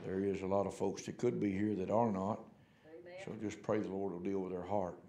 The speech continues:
Speaker 1: It's, it's a hard thing. We can fuss at 'em all we want to, but, uh, it needs to be something in the heart. You know, that don't take away us witnessing and, uh, praying with and for them, but, uh, it's gotta be a heart thing. God's gotta do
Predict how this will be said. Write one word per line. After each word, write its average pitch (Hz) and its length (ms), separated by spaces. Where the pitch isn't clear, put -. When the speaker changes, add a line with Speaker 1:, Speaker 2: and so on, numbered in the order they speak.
Speaker 1:
It's, 107 180
it's 139 180
a 120 40
hard 101 320
thing. 92 220
We 123 100
can - 100
fuss 110 280
at 104 100
'em 98 100
all 98 140
we 101 120
want 107 300
to, 90 140
but, - 960
uh, - 280
it 107 160
needs 107 200
to 101 80
be 98 120
something 95 280
in 92 80
the 87 60
heart. 85 280
You 98 60
know, 90 120
that 98 160
don't 107 160
take 107 180
away 104 320
us 98 100
witnessing 104 520
and, 92 120
uh, 101 220
praying 107 460
with 113 240
and 101 100
for 123 280
them, 90 320
but, - 280
uh, - 60
it's 101 160
gotta 101 200
be 104 120
a 85 100
heart - 300
thing. - 220
God's 92 180
gotta 90 160
do 92 140